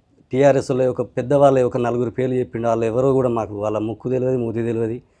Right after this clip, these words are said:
వాళ్ళ పేర్లు చెప్పి వాళ్ళు తోలమంటేనే తోలినామని చెప్తేనే చేస్తా, లేకపోతే చేయము అంటే, "ఏం సార్, ఏం మాట్లాడతారు? అది పద్ధతి అయిద్దా సార్? ఎవరో తెలియని వాళ్ళు,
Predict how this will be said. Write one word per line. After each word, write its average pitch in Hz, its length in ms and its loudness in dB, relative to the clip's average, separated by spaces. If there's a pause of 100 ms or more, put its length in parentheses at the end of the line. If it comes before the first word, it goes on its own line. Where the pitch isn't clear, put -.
(180)
వాళ్ళ 113 140 -4
పేర్లు 127 280 -4
చెప్పి 123 280 -4
వాళ్ళు 120 280 0
తోలమంటేనే 120 560 -4
తోలినామని 117 500 -4
చెప్తేనే 135 600 -6 (460)
చేస్తా, 123 400 -2 (280)
లేకపోతే 127 400 -2
చేయము 127 300 0
అంటే, 117 340 -6 (280)
"ఏం 131 160 0
సార్, 123 260 2
ఏం 123 200 2
మాట్లాడతారు? 123 480 -2
అది 113 180 -4
పద్ధతి 127 260 -4
అయిద్దా 120 180 -2
సార్? 113 240 -6
ఎవరో 123 220 0
తెలియని 135 440 0
వాళ్ళు, 117 340 0